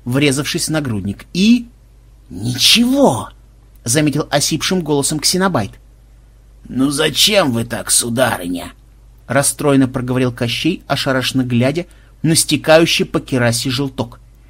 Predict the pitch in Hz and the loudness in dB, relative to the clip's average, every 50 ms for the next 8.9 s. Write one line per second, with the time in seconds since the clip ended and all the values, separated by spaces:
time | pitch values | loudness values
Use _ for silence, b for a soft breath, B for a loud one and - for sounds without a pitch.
0 | b b b b b - - 135 185 208 190 160 240 254 277 285 269 240 214 185 | b b b b b -2 2 4 4 4 6 8 8 10 10 12 12 12 12 10
1 | 160 143 113 - - - - - 123 120 120 143 139 139 135 131 127 123 139 143 | 10 8 6 2 -2 -8 -10 -6 -2 2 4 4 6 6 6 4 4 2 2 2
2 | 143 123 120 127 110 101 - b b b b b - - - - 226 190 147 120 | 2 2 2 0 0 0 -4 b b b b b -20 -12 0 4 6 6 6 6
3 | - 190 190 190 185 175 165 139 131 151 180 175 151 160 131 - - - B B | 6 6 8 8 8 8 6 6 6 6 6 6 6 2 0 -2 -4 -8 B B
4 | B - 139 170 165 208 226 233 233 - - 233 170 175 214 196 254 277 262 240 | B -4 -2 2 6 8 8 8 8 8 6 6 6 6 6 6 8 8 8 8
5 | - - - - - - - - - - - - - - - - - - - - | 6 4 0 -6 -14 -20 -20 -20 -20 -20 -20 -20 -20 -20 -20 -20 -20 -20 -20 -16
6 | - - - - - 131 127 131 131 135 135 127 147 185 180 139 117 - - - | -8 -4 -2 0 0 2 2 2 2 2 0 0 0 0 0 -2 -2 -4 -6 -4
7 | 117 127 131 147 156 147 131 - - - 160 156 139 131 127 120 - - - - | -4 -4 -2 -2 -2 -2 -4 -4 -2 0 2 2 2 2 0 0 -2 -4 -4 -2
8 | 156 147 135 131 131 127 135 135 135 139 170 196 196 - - - - | -2 0 2 4 4 4 6 6 6 4 4 2 -2 -4 -6 -8 -12